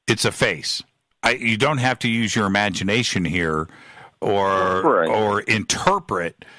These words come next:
Speaker 1: or force yourself to see a face. It is clearly a face. I don't know how it got there. What was your first impressions when you saw those, uh, images?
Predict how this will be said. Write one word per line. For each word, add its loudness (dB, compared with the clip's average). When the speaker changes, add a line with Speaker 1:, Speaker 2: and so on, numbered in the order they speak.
Speaker 1:
or 0
force 0
yourself -2
to -4
see 0
a -2
face. -4
It 2
is -2
clearly 0
a 0
face. -2
I 2
don't -2
know 0
how 0
it -10
got 0
there. -6
What 2
was -2
your 2
first -2
impressions -2
when -2
you -2
saw 0
those, -2
uh, -2
images? -4